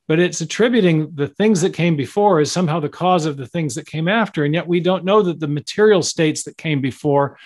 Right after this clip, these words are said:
um, later material states actually caused them. Um, and there's all, many, many things to dispute in that little account. For example, the idea that R N A, the R N A world is a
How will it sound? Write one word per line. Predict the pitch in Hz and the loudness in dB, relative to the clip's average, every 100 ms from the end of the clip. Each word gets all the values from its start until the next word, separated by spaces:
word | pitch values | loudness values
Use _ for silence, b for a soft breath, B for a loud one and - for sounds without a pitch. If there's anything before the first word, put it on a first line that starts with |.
| B B B _ | B B B _
um, | 143 143 135 127 123 - b b | -2 0 0 -4 -8 -14 b b
later | 156 214 208 | 2 4 4
material | 156 - 147 131 | 2 0 -2 -2
states | - 135 131 - | -6 -8 -8 -6
actually | 139 - 135 | -6 -4 -6
caused | - 165 180 156 - | -6 0 0 0 -2
them. | 110 127 _ b b b b | -6 -8 _ b b b b
Um, | 151 139 135 - | -2 -2 -2 0
and | 156 | 2
there's | 165 147 | 2 2
all, | 190 160 151 - 175 - 156 | 0 0 -6 -12 -12 -10 -6
many, | 165 185 214 196 | 0 4 4 4
many | 185 165 | 4 2
things | - 175 147 | 2 0 0
to | 147 | -4
dispute | 131 120 - 208 214 147 | -6 -6 -4 2 4 4
in | 139 | 2
that | 139 - | 0 -2
little | 165 147 131 | -4 -2 -2
account. | - 196 185 110 - | -4 -2 0 -2 -8
For | 135 | -6
example, | 139 147 147 | -2 -2 0
the | 139 | -2
idea | 139 143 151 | 0 0 0
that | 143 | 0
R | 160 156 | 0 2
N | 156 147 | 2 0
A, | 151 147 135 _ _ _ | 0 -2 -4 _ _ _
the | 160 | -2
R | 160 | 0
N | 165 147 | 2 2
A | 143 | 0
world | 135 156 147 110 107 _ _ _ _ - | 0 2 2 0 -6 _ _ _ _ -6
is | 139 127 | -6 -4
a | 131 | -6